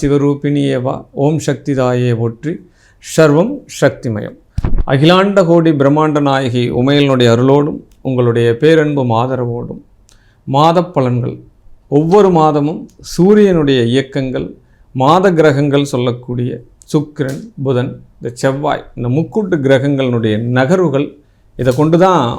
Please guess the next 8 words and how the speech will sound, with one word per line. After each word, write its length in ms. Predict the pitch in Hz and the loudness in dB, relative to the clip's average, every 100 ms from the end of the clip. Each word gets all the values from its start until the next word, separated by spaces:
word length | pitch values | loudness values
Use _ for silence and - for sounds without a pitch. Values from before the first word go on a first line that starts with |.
| - | -6
ஒவ்வொரு 340 | 127 151 175 151 | -4 0 0 0
மாதமும் 440 | 135 131 135 151 | 0 -2 -2 -4
நம்ம 200 | 131 113 107 107 | -2 -2 -4 -4
பன்னெண்டு 320 | 120 123 117 | -2 0 2
ராசிகளுக்கு 840 | 117 139 147 170 135 120 117 170 175 - _ _ _ _ | 2 2 0 -4 -2 -2 -4 -8 -8 -10 _ _ _ _
பலன்கள் 500 | - 143 165 170 160 | 0 4 4 4 2
சொல்லிட்டு 340 | 160 123 123 117 | 0 -2 0 -2
இருக்கோம். 320 | 110 - - | -4 -12 -14